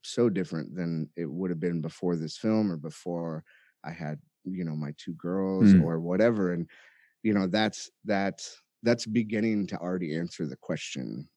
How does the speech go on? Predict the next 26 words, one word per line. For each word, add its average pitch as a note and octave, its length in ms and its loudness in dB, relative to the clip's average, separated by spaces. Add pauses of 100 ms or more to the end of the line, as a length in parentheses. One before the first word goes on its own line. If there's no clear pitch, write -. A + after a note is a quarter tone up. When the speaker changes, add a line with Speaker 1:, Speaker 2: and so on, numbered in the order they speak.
(100)
Speaker 1:
um, C#2+ 580 -4 (180)
is, F2+ 500 0
is D#2+ 240 -4
that E2+ 300 -4
kind E2 340 0
of, C2+ 200 -14 (540)
um, C2 580 -8 (600)
you A#2 80 2
know, G2 120 2
this F2 200 -4
unfolding E2 960 -2 (360)
version E2+ 720 2 (140)
of, D2+ 640 -4 (100)
um, D2 460 -10 (720)
what, F2+ 380 0
what G2 200 2
is E2 120 -2
possible D2+ 800 -10 (180)
in, E2 500 -4
in F#2 140 -2
humanity F#2+ 680 0
and E2+ 120 -4
on E2 160 -2
this D#2+ 140 -4
planet F#2 480 -2
and, D#2 240 -6